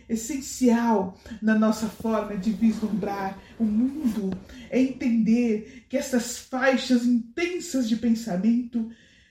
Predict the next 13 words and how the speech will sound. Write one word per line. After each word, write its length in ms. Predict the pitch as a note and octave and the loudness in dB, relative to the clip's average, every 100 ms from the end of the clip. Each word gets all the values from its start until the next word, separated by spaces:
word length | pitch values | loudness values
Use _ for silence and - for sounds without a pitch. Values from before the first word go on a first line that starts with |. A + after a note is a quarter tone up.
| _ _ _ _ - | _ _ _ _ -4
aderem 760 | B3+ F#3+ D4 D4 C#4+ C4 B3+ | -2 2 4 6 4 4 0
sempre 680 | - - - G4 F#4+ - C4 | -4 -14 -4 -4 -4 -4 -4
de 140 | A3 | 0
alguma 320 | A#3+ G#3+ A3+ A3+ | -2 0 -2 -2
forma 640 | - G3+ G3+ G3 F#3+ - | -6 -2 -2 -2 -6 -4
à 100 | A3 | 2
humanidade 640 | A3+ A3 G#3 F#3+ G3 G3+ | 4 4 0 -4 -6 -8
como 220 | G#3 F#3+ | -6 -4
um 40 | G#3 | -4
todo. 240 | F#3+ F3+ | -2 -4
Então, 240 | F#3 B3 A3+ | -2 -2 -2
quando 240 | D4 C#4+ | -2 2
nós 680 | A3 G#3+ F3 - - - | 2 2 -2 -10 -18 -20